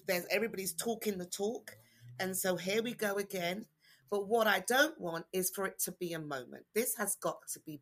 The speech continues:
built on. We've already had our moment in the eighties. What we want is continuity. What we also need are people in the back room, the producers, the directors, the ones that commission.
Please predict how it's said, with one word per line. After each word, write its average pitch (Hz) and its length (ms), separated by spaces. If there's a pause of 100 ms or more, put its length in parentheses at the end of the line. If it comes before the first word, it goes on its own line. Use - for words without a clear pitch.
built 151 260
on. 151 80
We've 156 120
already 220 360
had 196 280 (100)
our 160 100
moment 156 400
in 151 60
the 151 160
eighties. 170 400
What 165 180
we 185 220
want 240 240
is 185 120
continuity. 175 1000 (340)
What 190 200
we 185 200
also 196 480
need 214 720 (380)
are 180 160
people 190 420
in 175 220
the 170 160
back - 340
room, 139 300 (280)
the 185 60
producers, 185 800
the 165 100
directors, 165 840 (280)
the 208 80
ones 247 320
that - 180
commission. 190 640